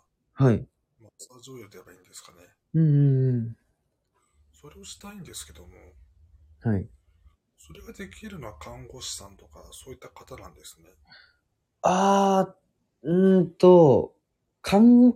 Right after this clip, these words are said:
Speaker 1: 護師は基本、マッサージとかあんまり、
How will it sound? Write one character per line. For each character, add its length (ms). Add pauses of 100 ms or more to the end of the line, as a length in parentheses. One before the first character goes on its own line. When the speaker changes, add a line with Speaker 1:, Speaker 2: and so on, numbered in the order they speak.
(200)
Speaker 1:
護 160
師 220
は 180
基 300
本、 640 (880)
マ 240
ッ 40
サ 400
ー 60
ジ 120
と 100
か 200
あ 40
ん 180
ま 100
り、 260